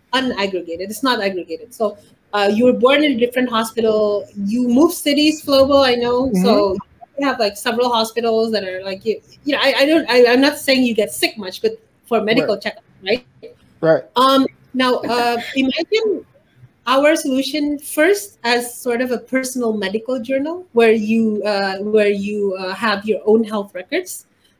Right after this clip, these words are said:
Speaker 1: but then afterwards you can utilize it to, uh, request for a second opinion, uh, from a physician that, uh, can be from the other side of the world,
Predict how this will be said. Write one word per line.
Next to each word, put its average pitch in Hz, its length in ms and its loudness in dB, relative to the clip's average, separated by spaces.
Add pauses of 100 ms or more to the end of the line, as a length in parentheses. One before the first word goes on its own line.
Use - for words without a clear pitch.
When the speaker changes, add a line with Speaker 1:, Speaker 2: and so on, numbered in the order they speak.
Speaker 1:
but 220 240 2
then 269 400 2
afterwards 302 600 -2
you 240 80 -6
can 226 200 0
utilize 220 420 0
it 311 220 -4 (320)
to, 240 360 2
uh, 208 340 0
request 233 500 -4
for 220 120 -2
a 190 120 -2
second 262 320 -6
opinion, 240 760 -2
uh, 196 220 -2
from 196 340 -4
a 190 80 -12
physician 214 720 0
that, 185 180 -4 (220)
uh, 185 240 -14 (140)
can 233 200 0
be 208 180 0
from 214 180 -2
the 196 160 -6
other 294 200 2
side 311 260 2
of 254 100 -2
the 254 80 -2
world, 233 500 2